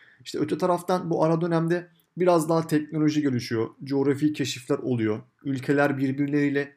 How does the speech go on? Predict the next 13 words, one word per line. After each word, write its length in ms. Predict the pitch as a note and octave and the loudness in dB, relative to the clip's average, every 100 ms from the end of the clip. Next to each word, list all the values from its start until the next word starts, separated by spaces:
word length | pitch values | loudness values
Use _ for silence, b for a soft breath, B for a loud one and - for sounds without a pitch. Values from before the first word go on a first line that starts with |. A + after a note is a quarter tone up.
| _ _ _ _ _ - | _ _ _ _ _ -6
yoğun 360 | C3 C3+ C#3+ D3 | 2 4 6 4
bir 160 | D3+ | 0
ticaret 500 | C#3 B2+ C3+ C3+ C#3+ | 0 0 2 2 0
ve 60 | A#2 | -2
etkileşim 540 | B2 B2+ B2 B2+ D3+ | -4 -4 -6 -4 -4
kuruyorlar. 560 | D3+ C3 G#2+ G2+ G2 - b b b b - | -4 -2 0 -2 -6 -16 b b b b -6
Mısır 400 | C#3+ D3 D3+ C#3+ | -4 0 0 0
patates, 460 | D3 C3 B2+ C#3 D3 | -2 -4 -6 -4 -2
domates 460 | C#3+ C3 C#3+ - - | -2 0 -4 -4 -4
Avrupa'ya 500 | B2+ C#3 D3+ C3+ B2+ | 0 0 2 2 2
giriyor. 380 | A2+ G2+ G#2+ | 0 -4 -6
Tahıl 320 | - B2+ C3 C3+ | -4 -4 -2 -4
bir 200 | B2+ | -6